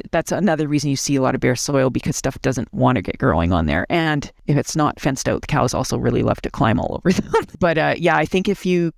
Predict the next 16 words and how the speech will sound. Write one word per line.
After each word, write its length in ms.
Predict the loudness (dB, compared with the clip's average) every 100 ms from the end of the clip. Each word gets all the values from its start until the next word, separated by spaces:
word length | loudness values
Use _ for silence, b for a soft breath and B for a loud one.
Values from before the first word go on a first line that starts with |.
| _ -6
tame 180 | -2 0
pasture 380 | -2 -2 -2
mixes. 300 | -2 -2 -4 -2
If 140 | 0
you 80 | 2
can 140 | 2
do 100 | 2
native 340 | 0 0 0 0
plants, 320 | -2 -2 -2
that's 160 | -4 0
great, 240 | 0 0
especially 320 | -2 -2 -2
at 80 | 0
the 80 | 0
wetter 460 | 0 0 0 0
portions, 640 | -2 0 0 0 0 0